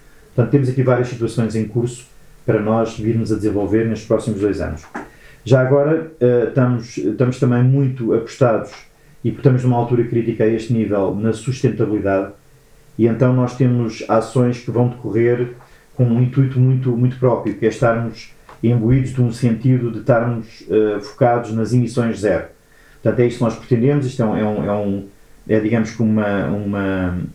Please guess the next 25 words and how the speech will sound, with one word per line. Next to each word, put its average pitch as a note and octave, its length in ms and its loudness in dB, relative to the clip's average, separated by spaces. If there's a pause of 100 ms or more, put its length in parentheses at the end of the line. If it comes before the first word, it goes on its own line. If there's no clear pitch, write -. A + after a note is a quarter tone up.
(140)
uma A#2+ 220 2
das G#2+ 140 -2
situações A#2 600 -2
que, G#2 180 -4
que A2+ 80 -2
a A2 40 2
comunidade A2 380 0
europeia G#2 400 0
está G#2 300 0
apostada F#2+ 580 -2 (480)
em A2 140 2
fazer, A2 420 0
em B2+ 60 2
reduzir G#2 440 -2
as, G2+ 300 -6
eh, G#2+ 160 0
drasticamente G#2+ 640 0
as G2 100 -2
emissões G2+ 720 -4 (400)
carbónicas A2 640 0
até G#2+ 300 0
ao G2+ 160 -2
final G#2+ 560 0
desta G2+ 440 -2
década, C3+ 520 0